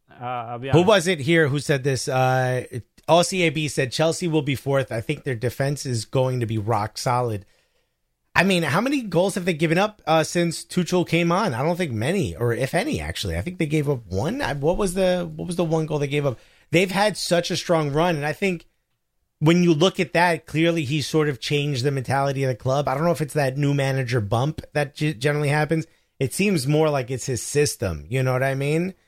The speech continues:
Speaker 2: It seems like he's just not allowing the players to sort of fall into the bad habits that they had under Frank Lampard.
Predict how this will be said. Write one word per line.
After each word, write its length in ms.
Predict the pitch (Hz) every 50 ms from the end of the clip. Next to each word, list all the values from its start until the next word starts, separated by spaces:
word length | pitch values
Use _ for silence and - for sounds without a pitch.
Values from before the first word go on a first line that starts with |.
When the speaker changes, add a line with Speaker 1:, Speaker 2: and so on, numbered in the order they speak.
| _ _ _ _ _
Speaker 2:
It 100 | 127 117
seems 240 | - 170 175 170 160
like 140 | 156 -
he's 200 | - 156 147 123 107
just 340 | 107 117 147 147 127 - 135
not 360 | 143 135 135 135 135 131 - _
allowing 920 | 113 123 127 127 127 123 123 123 131 127 131 131 127 127 127 127 127 120 - _ _ _ _ _ _ _
the 80 | - 135
players 480 | - - 135 131 131 131 127 117 - -
to 60 | 107
sort 260 | - - 139 135 120
of 240 | 123 113 101 - _ _ _ _ _ _ _
fall 300 | - - 156 139 139 143
into 160 | 139 135 131
the 100 | 123 127
bad 180 | 113 131 123 110
habits 340 | 107 127 131 131 127 117
that 120 | - 127 110
they 120 | 123 110
had 180 | 98 117 113 117
under 180 | 120 110 107
Frank 260 | 98 - 120 113 104 -
Lampard. 540 | 98 117 131 131 - - 92 87 90 87